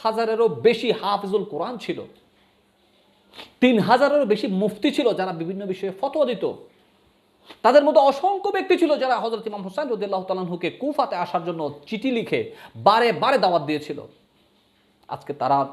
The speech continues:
হযরত ইমাম হুসাইন রাদিয়াল্লাহু তাআলা আনহুর সাথে নবী বাগানের ওই ফুল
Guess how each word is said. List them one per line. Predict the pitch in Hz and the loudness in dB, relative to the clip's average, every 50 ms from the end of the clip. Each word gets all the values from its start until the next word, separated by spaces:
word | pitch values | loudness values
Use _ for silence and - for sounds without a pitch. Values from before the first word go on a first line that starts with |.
| - - | -10 -12
হযরত | - 127 131 127 123 - | -10 -8 -8 -8 -8 -6
ইমাম | 120 151 240 233 | -4 -2 -2 -2
হুসাইন | 151 143 139 - 240 254 220 | -2 -4 -4 -2 -2 2 4
রাদিয়াল্লাহু | 220 196 180 180 175 170 165 | 4 4 4 2 2 2 -2
তাআলা | 170 - 160 160 | 0 -2 -4 -4
আনহুর | 156 151 160 160 143 120 117 - - - | -4 -4 -4 -4 -4 -6 -10 -16 -12 -10
সাথে | 160 151 - 160 139 | -10 -4 -4 -4 -4
নবী | 127 127 139 160 233 240 | -4 -4 -4 -4 -2 0
বাগানের | 180 190 190 190 196 190 185 160 | 0 0 0 0 0 0 0 -2
ওই | 165 170 165 | -2 -2 -2
ফুল | - - 285 311 285 220 | 0 2 4 4 4 2